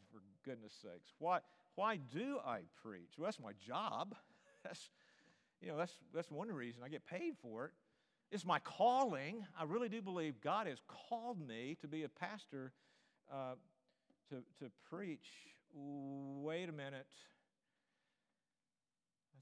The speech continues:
think one motive there might be, well, to build my reputation. Ooh, maybe, mm, to get praise and attaboys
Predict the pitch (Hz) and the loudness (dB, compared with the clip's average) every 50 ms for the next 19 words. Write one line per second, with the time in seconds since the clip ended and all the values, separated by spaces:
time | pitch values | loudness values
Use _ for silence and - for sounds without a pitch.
0 | - 202 170 143 160 185 180 180 175 165 165 156 156 139 131 156 151 151 151 151 | -6 -4 -2 2 2 2 4 6 6 6 6 6 4 2 4 4 6 6 6 6
1 | 151 147 143 - - - - 156 151 151 151 151 147 135 147 151 147 135 - 131 | 4 2 0 -4 -14 -14 -8 -2 -2 -2 -2 -2 -2 -2 0 0 0 -2 -4 -8
2 | 131 139 156 151 151 147 - - - - 127 - - - - 110 101 143 160 160 | -6 -4 -2 -2 -4 -4 -6 -14 -14 -14 -14 -14 -14 -20 -16 -4 2 4 4 6
3 | 170 147 147 139 139 131 127 - - 151 139 151 147 - 143 - - - 156 160 | 4 4 0 -2 -2 -2 -6 -8 -8 -2 0 0 0 0 -4 -6 -4 -2 -2 -2
4 | 170 165 - - 180 180 180 175 165 - _ _ _ _ _ _ _ _ _ _ | -2 -2 -4 -8 -8 -8 -8 -8 -12 -14 _ _ _ _ _ _ _ _ _ _
5 | _ _ _ _ _ _ _ _ _ _ _ _ - 160 160 160 160 156 156 156 | _ _ _ _ _ _ _ _ _ _ _ _ -6 -4 -2 0 2 2 2 2
6 | 151 156 156 156 160 165 170 160 160 165 160 160 156 156 165 - - 185 175 160 | 0 -2 -2 0 0 2 2 2 2 2 2 2 2 2 0 -2 -6 -12 -10 -8
7 | 160 151 147 147 139 139 - - - 139 143 156 156 - - - 156 151 151 156 | -8 -8 -8 -8 -10 -12 -12 -10 -6 -2 -2 -2 -4 -4 -8 -2 0 2 2 2
8 | 170 175 180 185 175 - - - - - - _ _ _ _ - 135 131 135 135 | 2 0 -2 -2 -4 -6 -10 -14 -16 -18 -20 _ _ _ _ -14 -12 -10 -6 -4
9 | 147 165 165 151 156 165 160 170 170 170 165 151 | -4 -2 -2 -2 -2 0 0 0 0 0 -2 -4